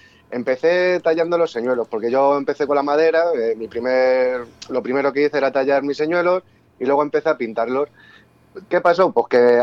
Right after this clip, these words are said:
ahí empecé ya como que me gustaba más la pintura.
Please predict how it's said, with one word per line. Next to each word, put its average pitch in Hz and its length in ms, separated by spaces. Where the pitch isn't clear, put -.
ahí 143 340
empecé 165 460
ya 160 160
como 143 200
que 120 80
me 123 120
gustaba 147 380
más 147 140
la 135 140
pintura. 110 480